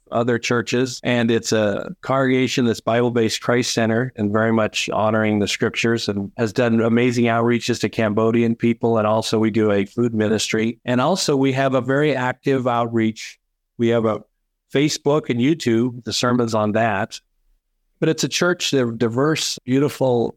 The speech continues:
people that believe the Bible and keep to the scriptures. We obviously lost a lot during the covid period.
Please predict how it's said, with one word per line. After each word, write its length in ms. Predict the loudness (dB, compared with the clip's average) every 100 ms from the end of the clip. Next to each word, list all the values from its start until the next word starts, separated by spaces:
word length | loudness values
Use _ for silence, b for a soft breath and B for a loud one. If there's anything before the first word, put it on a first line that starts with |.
| _
people 380 | -2 -2 0 0
that 200 | 0 0
believe 300 | 0 2 0
the 100 | 0
Bible 480 | 0 0 0 0 0
and 180 | -2 -4
keep 240 | -2 0
to 100 | 0
the 80 | 0
scriptures. 580 | 0 -2 -2 0 -2 0
We 180 | 2 2
obviously 400 | 2 -2 -2 0
lost 340 | 0 -2 -2
a 40 | 0
lot 280 | 0 0
during 180 | 0 0
the 80 | -2
covid 480 | -2 0 0 -2 -2
period. 380 | -2 0 -2